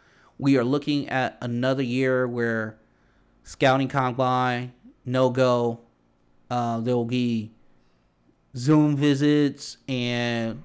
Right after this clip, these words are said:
maybe bringing people in, you know, individually. You can't bring in a group, that sort of thing. Pro days are gonna be absolutely wild. People are gonna be trying to get on those, how that's gonna work as far as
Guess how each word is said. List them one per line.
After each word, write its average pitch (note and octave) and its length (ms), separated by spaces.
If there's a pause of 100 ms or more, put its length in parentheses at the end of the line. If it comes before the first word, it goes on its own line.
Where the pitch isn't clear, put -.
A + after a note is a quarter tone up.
(140)
maybe C3 260
bringing C3 380
people C#3 340
in, C3+ 560 (340)
you C3 100
know, B2 220
individually. C#3 680
You C#3 200
can't A#2+ 300
bring B2+ 240
in B2 120
a A2 60
group, C3+ 500 (480)
that B2+ 180
sort C3+ 180
of C3 120
thing. C#3 480 (960)
Pro D3+ 280
days C#3 400
are C3 100
gonna B2 220
be A2 480 (240)
absolutely B2 800
wild. B2+ 580
People C3+ 280
are A#2 120
gonna A2 100
be A2 160
trying A2+ 300
to G2+ 60
get B2 240
on B2+ 220
those, B2+ 420
how B2 240
that's B2 220
gonna A#2+ 180
work A#2+ 500
as A#2 80
far A#2 300
as G#2 160